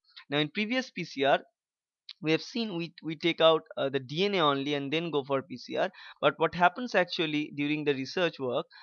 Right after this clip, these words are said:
uh, if we are, uh, researching about or if we are looking at the ge-, genetic expression of a particular type of bacteria, say the bacteria A, for example, now we need to look for the gene of the bacteria A. We need to purify the gene, extract the ge-, uh,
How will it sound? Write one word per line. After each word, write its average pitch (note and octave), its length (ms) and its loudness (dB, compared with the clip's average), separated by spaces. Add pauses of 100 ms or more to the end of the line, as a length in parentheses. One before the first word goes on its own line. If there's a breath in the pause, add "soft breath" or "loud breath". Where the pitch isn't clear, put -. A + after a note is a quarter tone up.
(180 loud breath)
uh, C3 260 4
if - 80 -12
we D#3 160 2
are, D3 200 6
uh, C3+ 260 2
researching D3 560 -2
about C3+ 360 0
or C3+ 100 0
if C3+ 120 -4
we C#3 140 -4
are C3+ 80 2
looking C#3 380 -6
at C3+ 240 -4
the C3 200 -8
ge-, C3+ 420 -16
genetic C#3 360 -8
expression C#3+ 480 -8
of C3+ 180 -4
a B2+ 60 -12
particular C#3 420 -6
type C3 240 -4
of C3 140 -6
bacteria, B2+ 420 -8
say C3 140 -8
the C3 100 -4
bacteria C3 500 -4
A, D3 380 2 (480 loud breath)
for B2+ 120 -6
example, B2 480 -8 (340 loud breath)
now C3 140 -2
we C#3 60 -2
need G3+ 180 -4
to A3 80 -6
look G3 240 -2
for D#3 180 4
the C#3 320 4
gene C#3 340 -4
of B2+ 260 -2
the B2+ 80 -4
bacteria B2+ 600 -2
A. - 20 0
We C#3 120 -4
need C#3 200 -6
to C#3+ 80 -12
purify E3+ 440 0
the D#3 140 -2
gene, C#3+ 320 -4
extract D#3+ 440 0
the D3 80 -8
ge-, A#2 160 -10
uh, G#2+ 320 -2